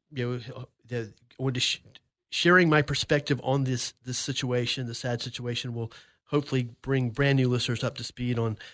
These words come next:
some of the things you'll hear on our program. Now, of course, it's not all commentary. In fact, today's actually gonna be a little bit more specifically, um, more commentary than the norm, but we also, uh,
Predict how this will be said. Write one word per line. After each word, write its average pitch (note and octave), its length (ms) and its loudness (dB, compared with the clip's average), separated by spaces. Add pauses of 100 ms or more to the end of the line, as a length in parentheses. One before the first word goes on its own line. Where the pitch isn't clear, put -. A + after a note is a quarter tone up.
(140)
some B3 200 6
of G#3 60 8
the D3+ 60 6
things D3 240 4
you'll C3+ 120 4
hear C3+ 180 4
on B2 80 4
our A2 80 0
program. B2 480 0 (500)
Now, B2+ 140 -2
of A#2+ 100 -6
course, C#3+ 240 0
it's - 160 -4
not C3 160 4
all B2+ 200 4
commentary. B2 640 0
In B2+ 100 4
fact, A#2+ 300 -4 (240)
today's B2+ 500 0
actually B2 300 -4
gonna B2 180 0
be A#2 180 0
a A#2 40 -2
little B2+ 160 -6
bit A#2 100 -4
more B2 140 -2
specifically, A#2+ 720 -6 (400)
um, A2+ 340 -4 (800)
more C3+ 220 6
commentary A#2+ 560 2
than A2+ 180 4
the B2 80 4
norm, D3+ 540 6
but - 120 -6
we C#3 120 2
also, C3 380 2 (500)
uh, B2+ 320 -4